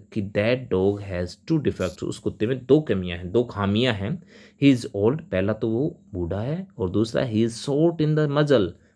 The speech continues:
muzzle होता है जो नाक का अग्र भाग होता है, उसे मजल कहा जाता है, और उसका जो मजल है, थूथन है, वो भी छोटा है। लोमो बोलता है, "Excuse me, my heart", मुझे क्षमा कीजिए मेरा दिल। "Let's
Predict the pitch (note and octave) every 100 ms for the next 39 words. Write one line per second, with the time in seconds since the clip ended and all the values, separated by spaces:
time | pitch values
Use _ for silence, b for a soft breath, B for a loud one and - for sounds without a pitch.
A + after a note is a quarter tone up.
0 | - B2 C#3 A#2+ - D3+ D#3 C#3+ A#2 A2
1 | b b b G2+ A2 A#2+ - - C3 B2+
2 | C3 A#2 F#2 F#2 F2+ E2+ F2 E2+ E2 E2
3 | - G#2 F#2+ F#2+ G#2 - F2 F2 G2 -
4 | - G#2+ - - - G2+ G2+ F#2+ F#2+ A2
5 | G2+ G2 - A#2 A2+ A#2+ G#2+ F#2+ F2+ -
6 | b b F#2 F#2 E2 G#2 - - E2 E2+
7 | E2 F#2 F2+ - b b b G2+ A#2+ C3
8 | A2 G2+ F#2+ - - C#3+ C#3 C#3 C3+ B2+
9 | A#2+ B2 A#2 G2 G2 - _ - - G#2+
10 | G2+ G2+ A2 A2+ G#2+ G2+ G#2 A2 A#2 F#2+
11 | F#2+ F2+ F2+ A2 B2